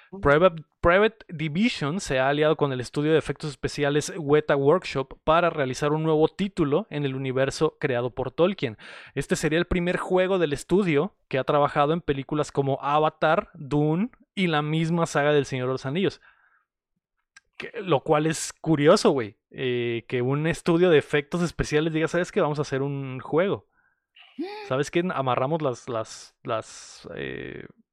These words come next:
Speaker 2: los derechos del Señor de los Anillos porque no hacemos el juego nosotros, güey, en vez de que lo haga alguien más". Está interesante, más no sé qué esperar. No sé qué esperar, Héctor.
Speaker 3: Mm.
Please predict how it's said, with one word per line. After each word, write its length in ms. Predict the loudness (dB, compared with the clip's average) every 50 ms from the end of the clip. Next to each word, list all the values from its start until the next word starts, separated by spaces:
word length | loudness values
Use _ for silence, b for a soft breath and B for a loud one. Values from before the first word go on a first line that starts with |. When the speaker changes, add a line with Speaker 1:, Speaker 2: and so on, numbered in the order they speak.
| _ _ _ _ _ _ _ _ _ _ _ _ _ _ _ _ _
Speaker 2:
los 180 | -6 -6 -4 -2
derechos 480 | -2 0 2 2 0 0 0 -4 -2 -2
del 140 | -2 -2
Señor 180 | -2 -2 0 0
de 40 | 0
los 120 | 0 0 0
Anillos 280 | 0 0 0 0 0
porque 240 | -2 -4 -2 -2 0
no 80 | 0 0
hacemos 260 | -2 -2 -4 -2 -4
el 80 | -4
juego 240 | -4 0 0 2 2
nosotros, 400 | 0 0 0 0 0 0 0 -2
güey, 140 | -2 -2 -4
en 80 | -4 -6
vez 80 | -8
de 80 | -8 -6
que 80 | -4
lo 100 | -4 -2
haga 120 | -2 -2 -2
alguien 200 | -4 -4 -4 -4
más". 160 | -4 -6 -6 B B B B B B B B B B B B B B _ _ -20 -14 -8
Está 460 | -6 -6 -6 -8 -6 _ 0 2 4
interesante, 720 | 2 2 2 2 2 2 2 2 2 0 0 0 -2 -2 -2
más 400 | -2 -4 -2 0 2 2 2 2
no 220 | 2 2 2 2 2
sé 260 | 2 0 -2 -2 -2
qué 160 | -4 -4 -4
esperar. 640 | -4 -4 -6 -6 -4 -4 -2 -4 -4 -6 -8 -10 _ _ -12 -10
No 180 | -6 -6 -4
sé 200 | -4 -4 -6 -6
qué 80 | -6 -8
esperar, 400 | -8 -6 -6 -4 -2 -2 -2 -4
Héctor. 240 | -6 -6 -8 -10 -10
Speaker 3:
Mm. 120 | -10